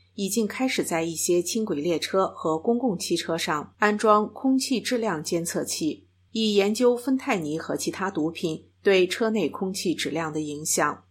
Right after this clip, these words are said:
金线公交司机表示，芬太尼烟雾让他们患上了慢性病。金线公交发言人杰夫表示，新的监测器将收集公交和轻轨车辆上的空气质量样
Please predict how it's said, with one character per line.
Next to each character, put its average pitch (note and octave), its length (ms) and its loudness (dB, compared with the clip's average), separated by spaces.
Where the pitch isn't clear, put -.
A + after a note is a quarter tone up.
金 C#4+ 200 4
线 C#4 300 2
公 A3 180 0
交 A#3 220 0
司 A#3 180 -2
机 A#3+ 160 -4
表 D#3+ 240 0
示， - 440 -2
芬 C#4+ 140 2
太 C4+ 220 -2
尼 D#3+ 220 -4
烟 G3 220 0
雾 G3 220 4
让 F3+ 180 -2
他 F3 160 -6
们 E3+ 120 0
患 E3+ 260 -2
上 E3 180 0
了 D#3 160 2
慢 E3 220 -2
性 D#3 240 -4
病。 D#3+ 340 -6
金 G#3+ 180 4
线 G3+ 240 2
公 G3 160 -2
交 G3 220 2
发 G3+ 220 -2
言 F3 200 0
人 D#3 240 0
杰 E3 220 -2
夫 E3+ 160 -2
表 D#3 240 -2
示， - 460 -2
新 A3+ 240 2
的 F#3+ 100 2
监 F#3+ 220 -2
测 G3 160 -2
器 F3 260 2
将 F3+ 260 0
收 G3+ 280 2
集 E3 480 0
公 B3+ 200 4
交 B3 240 2
和 G3+ 160 -2
轻 A3 240 -2
轨 C#3+ 160 -2
车 - 200 -4
辆 E3 200 -2
上 D#3+ 220 -2
的 D#3 240 2
空 A#3+ 260 -2
气 A#3 160 -4
质 F#3 140 -2
量 E3 220 -2
样 F3 200 -2